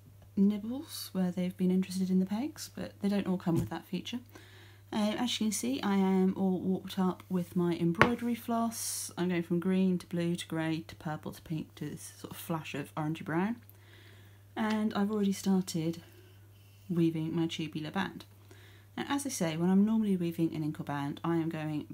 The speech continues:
back and forth with my shuttle through the sheds. The sheds are the, um, threads when you lift and lower them through the heddles, and the heddles are little threads on this one that just hold it together. So normally I'd be going through and back, through and back, switching the sh-,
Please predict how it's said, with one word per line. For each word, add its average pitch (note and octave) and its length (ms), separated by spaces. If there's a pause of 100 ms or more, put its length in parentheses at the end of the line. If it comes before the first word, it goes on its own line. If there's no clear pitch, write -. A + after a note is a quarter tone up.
back - 380
and E3+ 160
forth - 420
with E3 320
my D#3+ 80
shuttle - 500
through B2+ 260
the - 120
sheds. - 420 (580)
The E3+ 60
sheds - 420
are C#3 360 (240)
the, D3+ 640
um, D3 380 (140)
threads E3 460
when D#3 80
you D#3 120
lift D3+ 260
and D3+ 180
lower C#3+ 200
them C3+ 320 (540)
through B2+ 260
the E3 80
heddles, D#3+ 520
and D#3+ 80
the D#3+ 60
heddles C#3+ 360
are C3+ 240
little B2+ 200
threads - 420
on C3+ 140
this C#3 180
one C#3 340
that - 280
just - 180
hold - 240
it - 140
together. - 320 (1300)
So F3+ 260
normally A#3+ 440
I'd G3 80
be F#3+ 60
going F3 180
through F#3 420
and E3+ 160
back, E3 240
through E3 260
and E3 120
back, C#3 260
switching - 340
the D3 60
sh-, C#3+ 220